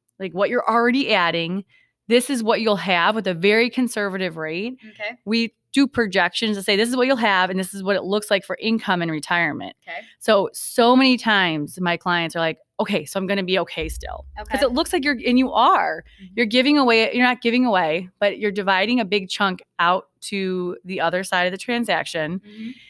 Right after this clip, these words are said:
Speaker 1: And it looks like, "Oh, I've worked, my money is now gone. It went from seven hundred to three hundred." That's a hard hit. But when we plan and we say, "Okay, this is what this means,"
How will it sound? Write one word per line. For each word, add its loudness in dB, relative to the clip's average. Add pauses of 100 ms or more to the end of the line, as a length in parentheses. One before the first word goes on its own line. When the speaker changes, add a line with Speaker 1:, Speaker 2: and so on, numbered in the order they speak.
(140)
Speaker 1:
And 2 (100)
it 0
looks 0 (200)
like, 0
"Oh, -6 (160)
I've -2
worked, -2 (240)
my -4
money 0
is -2
now 2
gone. 0
It -6
went -4
from -4
seven 0
hundred 0
to -4
three -2
hundred." 0 (440)
That's 0
a 4
hard 2
hit. 0 (440)
But 2
when 6
we 0
plan 2
and 0
we -4
say, 0
"Okay, -4
this -6
is -8
what 0
this -6
means," -2